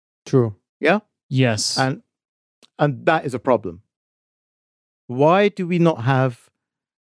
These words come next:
Speaker 2: other people <laughs> in the list of legends? This is my own list. You know, I, I point the finger at myself. It's because they're not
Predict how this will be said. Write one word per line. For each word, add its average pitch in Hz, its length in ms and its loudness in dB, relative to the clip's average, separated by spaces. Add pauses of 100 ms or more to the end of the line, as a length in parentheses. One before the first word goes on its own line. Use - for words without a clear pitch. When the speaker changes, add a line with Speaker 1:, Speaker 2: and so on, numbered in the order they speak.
(840)
Speaker 2:
other 135 560 2
people 139 1040 0 (240)
<laughs> - 240 -18
in 139 140 2
the 127 80 4
list 127 200 0
of 135 100 2
legends? 135 320 0
This 294 120 2
is 339 80 0
my 359 180 4
own 330 200 2
list. - 600 -2 (460)
You 202 140 2
know, 196 320 2
I, 214 260 2 (100)
I 190 120 2
point 254 280 0
the 226 80 0
finger 240 320 4
at 226 120 0
myself. 214 800 0 (1120)
It's 165 120 2
because 190 260 -2
they're 175 100 4
not 196 260 2